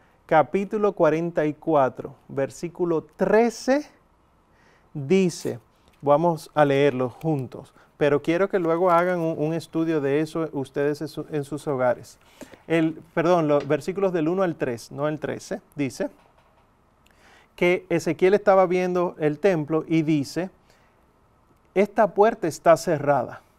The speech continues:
Y él le pregunta a Yahvé, "¿Por qué esta puerta está cerrada?". "No será abierta, nadie pasará por ella, porque el, el que ha pasado es Yahvé, el Dios de Israel. Quedará pues cerrada.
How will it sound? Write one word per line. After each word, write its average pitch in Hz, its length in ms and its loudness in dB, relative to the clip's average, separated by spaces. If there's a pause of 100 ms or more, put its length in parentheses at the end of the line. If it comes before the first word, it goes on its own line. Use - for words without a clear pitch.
(160)
Y 151 120 0
él 156 120 4
le 175 100 2
pregunta 160 680 0
a 127 60 0
Yahvé, 127 340 -4
"¿Por 127 220 -6
qué 156 120 -2
esta 156 220 -2
puerta 143 280 -4
está 123 200 -8
cerrada?". 151 480 0 (480)
"No 190 260 2
será 220 400 6
abierta, 208 560 4
nadie 185 300 4
pasará 196 420 2
por 180 160 -2
ella, 156 280 0
porque 147 280 -4
el, 147 180 -2 (140)
el 151 240 -2
que 175 80 0
ha 165 140 4
pasado 190 340 0
es 160 180 -8
Yahvé, 170 440 -2
el 139 180 -2
Dios 139 220 -2
de 151 80 -2
Israel. 127 540 -6 (420)
Quedará 175 480 6
pues 196 280 2
cerrada. 147 680 2